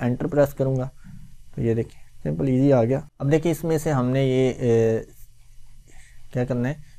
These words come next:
इसमें से हाइपरलिंक को रिमूव करना है। तो हाइपरलिंक को रिमूव करने के लिए सिंपल मैं क्या करूँगा, इसको इस तरह से सिलेक्ट करूँगा, अ, यहाँ तक पिक्चर नहीं सिलेक्ट करनी है। अगर आप पिक्चर सिलेक्ट करें तो आपकी पिक्चर भी डिलीट हो जाएगी। आपने क्या करना है, इसको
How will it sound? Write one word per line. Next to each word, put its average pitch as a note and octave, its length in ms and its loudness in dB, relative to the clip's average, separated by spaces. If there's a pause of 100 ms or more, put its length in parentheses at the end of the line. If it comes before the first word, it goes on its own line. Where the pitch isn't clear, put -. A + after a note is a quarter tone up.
(140)
इसमें C#3+ 220 -2
से C#3 120 -10
हाइपरलिंक C3+ 580 2
को C#3+ 120 2
रिमूव A#2+ 400 2
करना A2+ 200 -6
है। A2+ 60 -8
तो C3 100 0
हाइपरलिंक D3+ 360 0
को D#3 80 2
रिमूव C#3+ 220 2
करने C#3 260 -2
के C#3 60 2
लिए C#3+ 120 0
सिंपल C#3+ 380 -4
मैं B2 240 -2
क्या C3 120 0
करूँगा, B2 300 -2
इसको A#2+ 260 -4
इस A2 140 -8
तरह A#2 160 -4
से A2+ 140 -6
सिलेक्ट A2 320 -4
करूँगा, C#3+ 320 -4 (880)
अ, C3 100 -6
यहाँ A2 420 0
तक C3+ 220 0 (220)
पिक्चर C3 300 4
नहीं C#3 160 2
सिलेक्ट C3+ 280 0
करनी C3+ 180 0
है। C3+ 60 2
अगर B2 160 4
आप A#2+ 120 2
पिक्चर C3+ 260 2
सिलेक्ट C3+ 280 2
करें C3+ 220 0
तो C3 80 2
आपकी B2+ 240 2
पिक्चर B2 360 0
भी C3 160 2 (460)
डिलीट A2+ 280 0
हो G#2 80 -2
जाएगी। G2 340 -6 (520)
आपने D3 260 6
क्या D3 120 8
करना C#3 200 4
है, C3+ 40 4
इसको D3+ 340 2